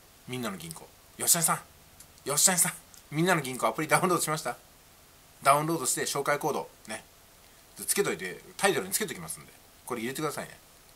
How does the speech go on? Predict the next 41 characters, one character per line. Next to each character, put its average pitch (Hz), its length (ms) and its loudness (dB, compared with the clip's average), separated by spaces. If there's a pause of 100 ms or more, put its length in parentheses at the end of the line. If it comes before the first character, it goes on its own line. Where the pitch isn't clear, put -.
(540)
ダ 185 140 8
ウ 240 80 0
ン - 20 -10
ロ 240 120 0
ー - 20 -8
ド 165 80 -2
し - 80 -2
た 196 120 0
後 190 140 -6
に、 190 180 -4
プ - 140 -4
ロ 180 80 0
フ 170 80 -6
ィ 190 80 -4
ー - 20 -2
ル 143 100 0
を 135 40 0
打 135 40 -2
つ - 80 -2
と 120 60 -4
き - 100 -14
に、 139 160 -8
免 131 220 -6
許 139 120 -6
証 135 100 -2
番 131 180 2
号 92 120 -8
と 156 360 -4 (140)
紹 - 160 -4
介 113 160 -2
コ 107 120 -6
ー - 20 -4
ド 76 80 -14
で - 60 -16
す - 80 -12
よ。 117 100 -14 (480)
そ 226 140 -2
う - 20 0
す 220 100 0
る 202 80 -6
と、 226 280 0